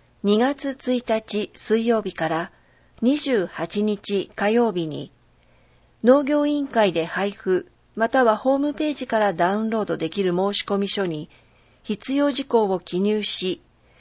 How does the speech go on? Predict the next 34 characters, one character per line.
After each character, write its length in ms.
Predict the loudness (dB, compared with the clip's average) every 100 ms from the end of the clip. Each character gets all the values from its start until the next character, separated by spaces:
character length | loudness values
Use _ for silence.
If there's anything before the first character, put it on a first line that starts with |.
| _ _ _ _
農 220 | 2 4 4
業 240 | 4 4
委 60 | 2
員 120 | 0
会 300 | 2 4 4
へ 60 | 2
直 220 | -4 -6
接 480 | -4 -6 -4 -4 -4 _ _
お 80 | -4
申 140 | -2
し 100 | -2
込 120 | -2
み 100 | -2
く 100 | -4
だ 120 | -4 -4
さ 220 | -4 -4
い。 100 | -4 _ _ _ _ _ _ _ _ _ _
な 180 | 4 4
お、 180 | 2 -2 _ _ _ _ _
定 240 | 6 6
員 260 | 4 4 4
を 100 | 2
超 200 | 6 6
え 80 | 6
る 160 | 4
応 100 | 4
募 140 | 2 2
が 100 | 0
あ 60 |
っ 60 | 0
た 140 | 0 2
場 180 | 4
合 180 | 2 0
は、 240 | 0 0